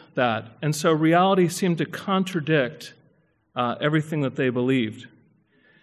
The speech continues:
In Lamentations three, verses twenty-two through twenty-four,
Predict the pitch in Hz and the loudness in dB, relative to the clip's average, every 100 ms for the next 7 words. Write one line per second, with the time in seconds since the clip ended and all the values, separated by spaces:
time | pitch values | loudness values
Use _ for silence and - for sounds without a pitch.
0 | _ _ _ _ _ _ 190 202 247 285 | _ _ _ _ _ _ 2 4 4 2
1 | - 233 220 - 185 160 - 175 156 131 | 0 0 0 0 -2 -2 -6 0 2 2
2 | 110 - - - 151 151 160 - - 190 | 0 -8 -16 -2 -2 0 -6 -8 -8 -4
3 | 202 196 - 160 151 151 143 - 151 127 | -2 -4 -2 -2 -2 -4 -10 -6 -4 -4
4 | - 160 123 110 | -4 -2 0 -2